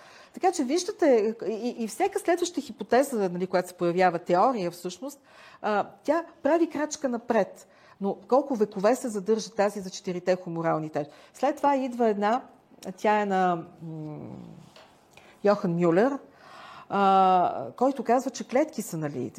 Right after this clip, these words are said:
че раковите образования се състоят от клетки, но понеже той пък не може да обясни,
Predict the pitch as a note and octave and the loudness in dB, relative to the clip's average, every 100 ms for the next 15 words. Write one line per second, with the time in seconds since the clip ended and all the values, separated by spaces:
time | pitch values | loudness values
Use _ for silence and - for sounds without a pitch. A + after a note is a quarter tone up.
0 | - - - - A3 A#3 A#3+ G3+ - D#3+ | -18 -18 -20 -2 2 2 2 0 -2 -4
1 | E3 F3+ A3 B3 A#3 - - A#3+ A#3+ - | 0 0 0 -2 -8 -16 -6 -4 -4 -6
2 | - A3+ A3 E3+ E3 F3+ G#3+ A3 A#3 A#3+ | 0 0 0 -6 -8 -4 -4 0 -2 -2
3 | A#3 G#3 A#3+ A#3 A3+ G3 G3 A3 | -4 -4 -4 -4 -4 -6 -6 -4